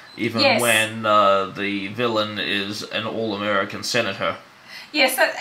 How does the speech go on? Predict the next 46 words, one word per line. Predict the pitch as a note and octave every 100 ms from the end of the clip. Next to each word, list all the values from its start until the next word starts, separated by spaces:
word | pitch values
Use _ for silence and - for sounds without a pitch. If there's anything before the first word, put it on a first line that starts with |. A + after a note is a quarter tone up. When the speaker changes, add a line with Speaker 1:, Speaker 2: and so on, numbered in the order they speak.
| -
Speaker 2:
yeah, | D#4 F4
I | E4 F#4
know, | A4+ D#4+
that's | D4+ E4 -
true. | F4+
Actually, | D4+ - G#4 E4+ B3
was | D#4+
it | C#4
Jeremy | G#3 C4+ D#4 E4
Irons | G#3+ G#3 A3 A#3+ B3 -
that | G#3+ G3+ G#3+
when | A3
he | A#3 G#3+
was | G3+
voicing | D#3+ G3+ G#3 - A3+ G3 F#3
the | F#3
character | A3+ G3 F#3+ G#3+ F#3+
of |
Scar | F#3 - G3 - F3 A3 C4+
in | G3+ F#3+
the | F#3+
original | F3+ F3+ G#3+ F#3
Lion | F3+ F3 F3 F#3
King, | G#3 G#3
he's | G#3 G3+
like, | G3 F3+ - - - -
"How | A3 A#3+
come | - F4+ -
all | A3+ A#3+
of | F#3+
the | F#3
bad | F3+ F3+ F#3+ F3+
people | G3 F#3+
always | F3+ F#3+ G#3
have | G#3+ G#3
to | F#3+
be | G3+
English | - F#3 F#3 F3+ F3+ -
<laughs> | -
sounding?" | - - B3 B3+ B3+ - - - G4+ - -
Speaker 1:
Even | - A2 B2 A#2+
when | B2 A#2+
they're | A#2 G#2+
furry. | - B2+ A2 G#2+ - - -
Speaker 2:
Exactly, | C4 C#4+ D4+ F#4+ E4+ - E4
'cause | - C#4+ C4+ -